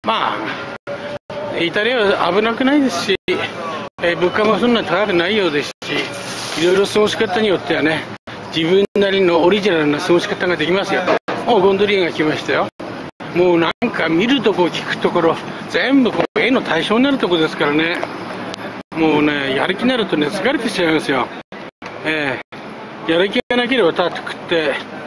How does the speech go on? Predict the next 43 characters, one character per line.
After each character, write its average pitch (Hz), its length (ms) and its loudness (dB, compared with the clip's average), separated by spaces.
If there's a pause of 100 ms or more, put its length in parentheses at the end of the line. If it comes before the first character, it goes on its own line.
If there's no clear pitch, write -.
(400)
え 151 220 -2
ー、 156 160 2
寝 160 120 2
て 170 120 0
り 156 60 4
ゃ 151 40 4
い 156 40 2
い - 20 2
ん 160 40 2
で 143 80 -4
す - 80 -12
け 131 100 -4
ど 123 40 0
ね。 147 220 0 (920)
ま 143 100 -4
あ、 - 20 -4 (160)
こ 156 60 0
ん 151 40 2
な 156 80 0
感 160 160 0
じ 147 80 -6
で、 151 220 -2
で 160 120 -2
す - 120 -8
よ 135 80 -4
ね、 143 160 -2
ゴ 147 120 -4
ン 143 40 -2
ド 143 80 -4
リ 147 100 -2
ア 139 40 -2
さ 147 100 -6
ん 139 100 -2
ね。 151 140 -6 (680)
ま 151 160 -2
あ、 135 60 -6
い 139 100 -10
い 175 40 -12
感 175 180 -2
じ 170 60 0
で 175 60 0
す - 120 -8
ね。 170 220 0